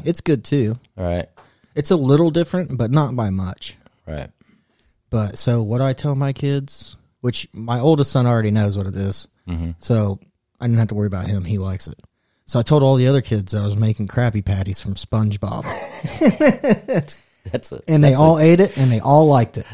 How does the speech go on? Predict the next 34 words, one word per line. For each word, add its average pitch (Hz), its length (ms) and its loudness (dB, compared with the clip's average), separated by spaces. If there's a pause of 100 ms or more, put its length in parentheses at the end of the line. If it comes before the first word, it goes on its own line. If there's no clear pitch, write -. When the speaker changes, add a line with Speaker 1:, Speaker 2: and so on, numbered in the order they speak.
(140)
Speaker 2:
That's 90 220 -10
a, 92 100 -4 (300)
that's 82 220 -12
a 101 40 -10
good 117 280 -10
one. 82 160 -8 (260)
Speaker 1:
Yeah. 139 240 0 (380)
And 120 140 -2
I 113 60 0
guarantee 139 560 2
if 113 120 -2
I 113 40 2
would've 117 160 0
said, 113 220 -2
"Oh, 127 120 0
yeah, 127 200 2
it's - 100 -6
salmon, 123 480 0 (560)
fish," - 460 -2 (160)
they'd 107 80 -6
be, 107 60 -6
"Oh, - 40 -8
I 110 260 0
don't 95 140 -6
like - 200 -12
that." - 220 -12
And - 80 -14 (300)
it's 143 160 -2
like, 147 100 0
"You 165 80 4
never 156 200 4
even 135 160 4
tried 117 300 0
it." - 120 -12